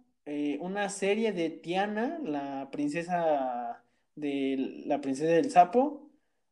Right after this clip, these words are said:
o, em, creo que Moana, otra película,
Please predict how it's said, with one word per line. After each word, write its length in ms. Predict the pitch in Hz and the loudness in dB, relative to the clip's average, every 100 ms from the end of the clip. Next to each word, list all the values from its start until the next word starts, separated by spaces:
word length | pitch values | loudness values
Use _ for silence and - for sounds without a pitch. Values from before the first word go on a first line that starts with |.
| - | -8
o, 260 | 151 151 147 | 0 2 2
em, 1000 | 147 135 - 104 160 160 160 160 160 156 | 2 0 -4 -8 -10 -8 -8 -8 -6 -6
creo 160 | 147 180 | -4 0
que 100 | - | 0
Moana, 840 | 175 156 147 175 208 226 254 247 - | 2 4 6 4 4 2 2 -2 -6
otra 260 | 175 185 | -2 -2
película, 840 | 175 151 196 - 226 226 233 240 240 | -2 -6 -8 -6 -2 0 2 0 -2